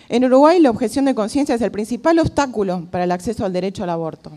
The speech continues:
El cuarenta por ciento de los médicos se declara objetor de conciencia y en un estudio sobre diez departamentos, seis de ellos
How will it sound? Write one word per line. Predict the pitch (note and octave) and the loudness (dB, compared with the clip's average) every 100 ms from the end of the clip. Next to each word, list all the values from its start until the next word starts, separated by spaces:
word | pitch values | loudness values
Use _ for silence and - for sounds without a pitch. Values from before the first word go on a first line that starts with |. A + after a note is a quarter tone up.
| _ _ _ _ - | _ _ _ _ -4
El | A#3 | -4
cuarenta | A#3+ C4 E4 F4+ A#3+ | 2 2 2 2 0
por | A3+ | -2
ciento | - D4 D4 | -2 -2 0
de | B3 | 0
los | G#3 | 0
médicos | A3 B3+ D4 C4+ A#3 | -2 0 0 0 -2
se | A3 | -2
declara | G3 A#3+ A#3+ | -2 0 -2
objetor | A#3 F#3+ A3+ | -4 -2 -2
de | A3 | -2
conciencia | G3+ G3+ F#3 E3+ E3+ F3 E3 - - | -4 -6 -6 -8 -6 -10 -10 -16 -4
y | B3+ | -2
en | |
un | D#4+ | 0
estudio | D#4+ D#4 A#3 G3+ G3 | -2 -2 -2 0 0
sobre | A3+ G3 G#3+ | 0 2 2
diez | C4+ D4+ | 2 2
departamentos, | B3 G3+ G#3 G#3+ C4 C#4+ C#4 G#3+ - - - | 0 -2 -4 -6 -4 -4 -4 -6 -8 -20 -20
seis | - D4+ E4 | -2 2 4
de | C4+ C4 | 4 2
ellos | C4+ C#4+ B3 | 2 -2 -2